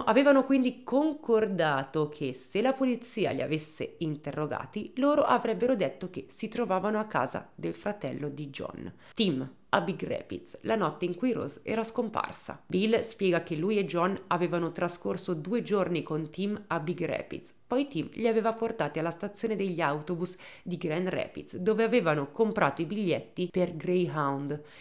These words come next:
ed erano saliti a bordo di un autobus per la Florida. John Otis Kehoe viene condannato all'ergastolo senza possibilità di condizionale per l'omicidio di Rose nell'aprile del millenovecentonovantasette. Sta scontando la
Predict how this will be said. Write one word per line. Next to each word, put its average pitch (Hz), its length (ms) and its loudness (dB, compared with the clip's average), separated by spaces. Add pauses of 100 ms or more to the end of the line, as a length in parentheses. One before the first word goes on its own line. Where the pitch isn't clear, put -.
ed 220 200 4
erano 175 280 6
saliti 160 380 0
a 202 60 2
bordo 139 380 -2
di 139 140 -4
un 175 120 -2
autobus - 560 -6
per 277 180 0
la 233 120 0
Florida. 156 520 -4 (120)
John 269 340 6
Otis 196 460 2
Kehoe 175 460 0 (180)
viene 190 400 2
condannato 247 640 2
all'ergastolo 165 720 0
senza 151 340 -6
possibilità 156 720 -4
di 139 160 -6 (240)
condizionale 160 960 2
per 147 320 -2
l'omicidio 170 600 -2
di 156 180 -4
Rose - 440 -6 (120)
nell'aprile 208 580 4
del 151 160 0
millenovecentonovantasette. 175 1700 -2
Sta - 180 -4
scontando 220 600 0
la 156 240 2